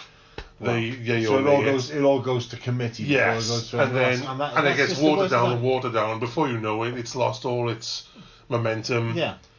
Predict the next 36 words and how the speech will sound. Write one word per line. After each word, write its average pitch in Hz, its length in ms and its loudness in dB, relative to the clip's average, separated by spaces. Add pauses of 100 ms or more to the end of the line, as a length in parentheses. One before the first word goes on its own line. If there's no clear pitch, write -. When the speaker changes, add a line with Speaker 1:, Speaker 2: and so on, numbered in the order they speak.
(140)
Speaker 2:
there's 120 160 -6
no 151 120 2
power 151 380 0
behind 101 360 -8
it, 117 40 -4
'cause - 40 6 (120)
Speaker 1:
Yes, 120 120 -6
Speaker 2:
it's - 100 -6
all 135 140 0
been 127 180 -4
Speaker 1:
yeah. - 60 -8
Speaker 2:
sapped - 580 -12
Speaker 1:
Yeah. 117 160 -4 (560)
Speaker 2:
by 120 160 -2
a 113 40 -4
bunch 110 300 -6
of 104 100 -10
suits - 400 -10
who 117 80 -12
think 120 220 -12
they 131 120 -12
know 143 180 -12
better. 113 200 -12 (160)
Speaker 1:
And 135 120 -4
Chris 165 200 -2
Speaker 2:
Bloody - 200 0
Speaker 1:
Jericho 127 160 2
on 117 100 2
Speaker 2:
cunts. 127 60 -2
Speaker 1:
A - 20 0
E 131 160 -4
W 120 460 -6 (120)
recently, 127 480 -8
he 95 200 -14
said, 180 380 -8 (200)
um, 110 440 -4